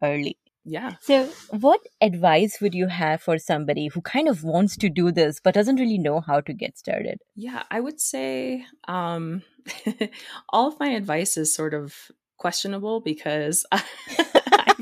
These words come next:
Speaker 2: feel like I've done everything out of order. We
Speaker 1: Uh-huh.
Speaker 2: started our blog after we wrote books, and we, I don't know, created videos all in a strange order. But I think, um, <laughs> I think the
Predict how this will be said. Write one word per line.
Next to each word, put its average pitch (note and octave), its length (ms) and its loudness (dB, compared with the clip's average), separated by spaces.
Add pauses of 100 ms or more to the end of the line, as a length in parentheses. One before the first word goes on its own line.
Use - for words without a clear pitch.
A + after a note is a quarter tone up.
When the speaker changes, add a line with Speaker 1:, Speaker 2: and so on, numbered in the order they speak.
Speaker 2:
feel B3 140 6
like A3+ 220 6
I've A3+ 200 6
done G3 300 8
everything G3 460 0
out E3 180 2
of E3+ 140 -4
order. G3 420 -2 (340)
We A#3+ 200 4
Speaker 1:
Uh-huh. A3+ 120 10
Speaker 2:
started F#3+ 360 4
our F3 140 2
blog D#3+ 440 2
after D3+ 320 -2
we D#3 140 0
wrote C#3+ 400 -6
books, - 580 0
and D3+ 480 -2 (340)
we, C#3+ 460 -2 (340)
I - 120 -10
don't C3+ 140 -4
know, B2 280 -8
created D#3 500 0
videos G3 760 0
all E3+ 220 2
in F3 100 0
a E3+ 60 -4
strange E3 400 -6
order. D#3+ 260 -2
But D#3+ 160 -2
I F3+ 80 -2
think, D#4+ 380 -4 (340)
um, D#3+ 480 0 (100)
<laughs> - 800 -6
I G3 100 4
think A3 340 -2 (260)
the E3 180 0